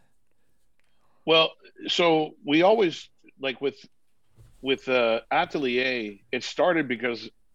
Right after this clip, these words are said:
Pepin had showed me a t-, particular tobacco seed varietal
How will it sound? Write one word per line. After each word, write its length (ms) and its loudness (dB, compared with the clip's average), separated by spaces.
Pepin 360 -4
had 140 0
showed 280 2
me 360 -2
a 160 -6
t-, 260 -20
particular 440 0
tobacco 460 0
seed 380 -2
varietal 580 2